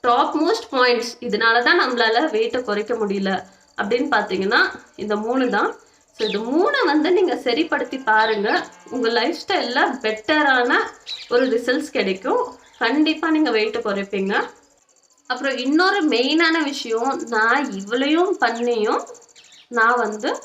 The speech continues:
வெயிட்டை குறைக்க முடியல, இல்ல வெயிட்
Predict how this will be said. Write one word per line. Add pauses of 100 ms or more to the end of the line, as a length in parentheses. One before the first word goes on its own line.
(760)
வெயிட்டை
குறைக்க
முடியல, (220)
இல்ல
வெயிட்